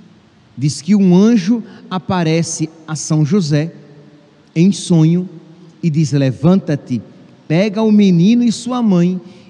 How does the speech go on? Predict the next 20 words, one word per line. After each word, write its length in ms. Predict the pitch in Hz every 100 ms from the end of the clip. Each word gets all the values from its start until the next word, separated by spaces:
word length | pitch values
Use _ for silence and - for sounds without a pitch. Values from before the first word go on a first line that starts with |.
| -
e 120 | 214
foge 640 | 165 - 180 214 220 180 220
para 460 | - 196 202 208
o 100 | 208
Egito 640 | 220 180 131 165 - 151 139 - 151 -
e 100 | 185
fica 540 | 170 - 254 269 247 226
lá 340 | 170 156 170 - - -
até 400 | 185 180 - 226
que 160 | 226 226
eu 60 | 214
te 200 | 214 208
avise." 520 | 160 120 113 - 107 - - _ _ _ _ _ _ _
E 80 | 147
diz, 440 | 120 135 170 156 156
meus 240 | 165 151
santos, 680 | 160 156 156 151 151 - - _ _ _
que 100 | 139
São 260 | - 170 165
José 500 | 185 151 143 143